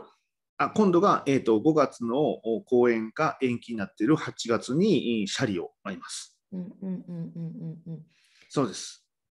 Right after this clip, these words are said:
Speaker 1: シャリね、えっとね、何回舞ってんやろ？四回か五回ぐらい舞ってんのかな？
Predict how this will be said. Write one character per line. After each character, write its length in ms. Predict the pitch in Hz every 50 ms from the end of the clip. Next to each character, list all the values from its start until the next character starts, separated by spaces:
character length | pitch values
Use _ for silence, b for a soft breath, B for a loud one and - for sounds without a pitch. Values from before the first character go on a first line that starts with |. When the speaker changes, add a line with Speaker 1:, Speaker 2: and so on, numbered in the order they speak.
| _ _ _ _ _ _ _ _ _ _ _ _ _ _ -
Speaker 1:
シ 200 | - - - 277
ャ 40 | 330
リ 100 | 311 175
ね、 340 | 113 123 131 110 87 - - -
え 80 | 120
っ 40 | 113
と 140 | - 123 117
ね、 320 | 120 120 107 92 82 - _ _ _ _ _ _ _ _ _ _ _ _ _ _ _ _ _ _ _
何 180 | - 127 127 127
回 140 | - 139 143
舞 120 | 160 180
っ 20 | 185
て 80 | 254
ん 40 | 254
や 80 | 220 107
ろ？ 80 | 80
四 380 | 80 120 165 214 285 330 233 -
回 260 | - - - 117 98
か 140 | - 101 98
五 180 | 95 143 160
回 280 | 160 - 196 196 196 202
ぐ 100 | 196 202
ら 80 | 139 87
い 40 |
舞 140 | 78 - - -
っ 60 | _
て 100 | - 185
ん 60 | 170
の 60 | 156
か 160 | - _ 143
な？ 160 | 190 240 254